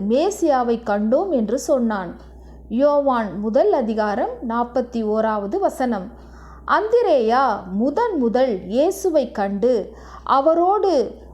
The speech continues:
போய் தங்கி, அவர்தான் மேசியா என்பதை உணர்ந்து, அவரை தன் குருவாக ஏற்றுக்கொண்டான்.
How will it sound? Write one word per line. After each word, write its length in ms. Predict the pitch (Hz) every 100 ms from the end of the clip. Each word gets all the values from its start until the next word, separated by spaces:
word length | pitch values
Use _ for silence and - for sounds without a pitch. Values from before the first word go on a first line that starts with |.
| - -
போய் 340 | 277 349 339
தங்கி, 720 | - 214 226 240 320 233 160 -
அவர்தான் 720 | - 277 311 302 320 415 302
மேசியா 520 | 240 277 - 330 330 254
என்பதை 400 | 220 214 214 214
உணர்ந்து, 800 | 190 202 233 247 339 277 185 - - -
அவரை 480 | 269 320 415 403 -
தன் 220 | 294 240
குருவாக 600 | 226 294 359 349 320 427
ஏற்றுக்கொண்டான். 920 | 294 233 240 240 233 214 202 185 165